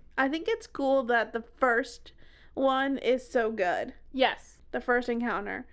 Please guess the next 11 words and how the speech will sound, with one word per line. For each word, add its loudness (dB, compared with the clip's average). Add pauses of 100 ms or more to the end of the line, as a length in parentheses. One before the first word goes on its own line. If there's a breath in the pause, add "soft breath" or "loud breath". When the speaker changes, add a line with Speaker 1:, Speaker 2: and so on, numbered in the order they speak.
(260 soft breath)
Speaker 1:
The 0
first 0
abduct-, 0
not 4
the -4
first, -2
well, 0
the -2
first 0
abduction. -2 (400 loud breath)
Speaker 2:
But -6